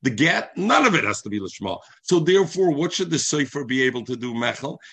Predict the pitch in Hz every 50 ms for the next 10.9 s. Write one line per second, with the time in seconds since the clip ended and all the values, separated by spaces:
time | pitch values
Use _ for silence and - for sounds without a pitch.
0 | - - 165 165 170 185 170 156 190 202 214 208 214 170 196 190 - _ - 208
1 | 220 240 233 214 220 226 233 226 - - 202 180 - - - 139 185 214 214 202
2 | 185 156 185 202 202 - - - 196 202 208 190 226 220 208 190 160 190 185 185
3 | 196 196 202 202 202 196 190 190 196 190 196 175 180 160 - 107 - _ _ _
4 | - _ - - 147 127 131 131 107 143 143 147 143 131 131 127 120 - 147 135
5 | 131 131 127 - - - 143 147 135 127 110 - 147 143 160 - - - 143 107
6 | 87 - - - - - _ _ - - 82 - - - - 101 - 110 101 92
7 | 101 117 139 131 101 104 104 95 - _ _ _ - _ _ - 82 82 98 123
8 | 143 147 127 107 101 92 95 101 - - - 98 - - 127 117 107 104 104 104
9 | 104 101 - - 117 110 131 135 131 - 110 104 104 104 98 _ - - - _
10 | - 107 104 98 120 147 165 165 147 135 104 - 120 117 113 107 107